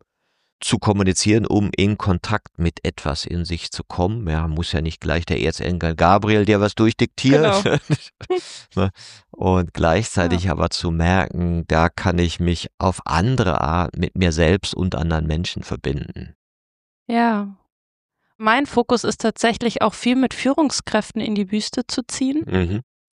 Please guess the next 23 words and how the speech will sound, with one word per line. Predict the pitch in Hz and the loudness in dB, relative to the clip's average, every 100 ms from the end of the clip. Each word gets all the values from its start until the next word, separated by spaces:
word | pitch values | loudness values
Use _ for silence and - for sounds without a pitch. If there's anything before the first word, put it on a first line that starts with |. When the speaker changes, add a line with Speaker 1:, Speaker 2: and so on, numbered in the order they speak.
| - | -4
Speaker 2:
Es | 220 214 | -2 0
wird | 214 220 | 0 0
jetzt | 214 - | -2 0
auch | 214 | -2
spezifisch | - - - 240 240 - 226 - - _ _ _ _ _ | -2 -6 -4 -2 0 4 2 2 -8 _ _ _ _ _
zwanzig | - 214 214 233 - | -4 -2 0 -2 0
siebenundzwanzig | 247 254 214 208 202 220 - | 2 2 2 0 0 -2 -4
plane | - 214 220 | 0 2 2
ich | 240 - | 0 2
das | 247 254 - | 2 2 -2
im | 226 233 | -2 0
März, | 226 240 247 - | 2 2 0 -2
ein | 226 220 220 | 0 0 0
Angebot | 226 240 240 226 226 - | -2 0 2 2 2 0
geben | 226 220 220 208 | 0 0 -2 -4
für | - 214 | 0 -2
Frauen | - - 208 214 | 0 2 2 2
in | 208 | -2
Führungspositionen, | - 208 254 - - 254 254 - 254 240 262 294 - _ - | -4 -4 -4 -4 -2 0 0 0 0 0 0 -2 -6 _ 0
Speaker 1:
Mhm. | 101 95 117 - _ _ - | 0 2 -2 -4 _ _ -6
Speaker 2:
weil | 214 233 233 - | 2 2 2 -2
ich | 240 240 233 - - _ - | -2 0 -2 -6 -18 _ -6
das | 240 - | -4 -6